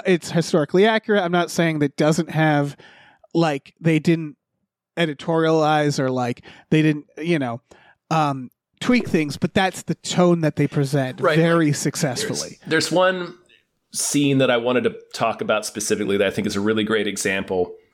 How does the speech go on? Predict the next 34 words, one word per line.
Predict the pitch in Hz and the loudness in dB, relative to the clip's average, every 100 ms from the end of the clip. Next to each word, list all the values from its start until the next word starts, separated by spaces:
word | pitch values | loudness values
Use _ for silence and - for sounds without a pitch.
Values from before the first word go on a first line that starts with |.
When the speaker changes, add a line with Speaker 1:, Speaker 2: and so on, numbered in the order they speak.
| _ _ _ - | _ _ _ -2
Speaker 2:
of | 113 | -2
the | 110 | 0
movie | 107 104 | -2 0
as | 92 90 | 0 -2
a | |
whole. | - 101 92 87 | -2 0 2 2
And | 101 | 0
it's | 104 | 0
a | 107 | 0
scene | 131 127 | 0 0
where | |
he's | 113 113 | 0 0
studying | - 117 117 117 113 | 0 0 0 0 0
the | 98 | 0
mummy | 98 101 110 | 0 2 2
in | 110 | 2
the | 95 | 2
sarcophagus | 95 92 101 104 117 120 - | 0 0 -2 -2 0 -2 -2
in | 104 | 0
Egypt. | 104 107 135 - - - | 0 2 -2 -4 -10 0
Speaker 1:
Oh, | 170 | 2
yeah. | 156 151 151 147 139 - _ - - - - | 2 2 0 0 0 -4 _ -20 -20 -20 -8
Speaker 2:
And | 113 | -6
he | 113 | -4
climbs | - 160 175 | -2 -2 -2
up | - | -4
on | 160 | -2
a | 117 | -2
box | 110 101 90 - 113 | 0 -2 -2 -4 -2
and | 113 | -2
he | |
peers | 110 - 151 147 135 | -2 -2 0 0 0
at | 107 92 | -2 0
it, | 90 92 | -2 -4